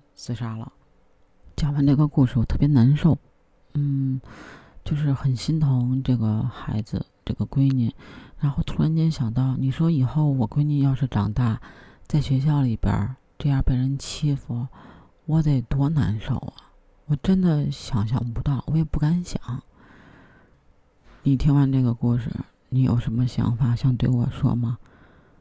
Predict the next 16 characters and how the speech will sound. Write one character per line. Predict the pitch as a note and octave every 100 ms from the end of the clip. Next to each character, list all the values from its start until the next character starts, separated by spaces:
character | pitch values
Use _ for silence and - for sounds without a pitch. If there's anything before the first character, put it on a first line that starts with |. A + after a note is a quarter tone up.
| _
欢 | - B2
迎 | C3 C3
你 | B2
评 | B2 C#3+
论 | C#3+ C3+
区 | -
留 | D3+ C3+
言 | C#3 C3+ C#3+
告 | D3
诉 | C3+ -
我， | - - - _ - - - _ _ -
记 | - C3
得 | B2
加 | C#3 C#3
群： | - B2+ C3+ D#3+ _ - -
B | - B2+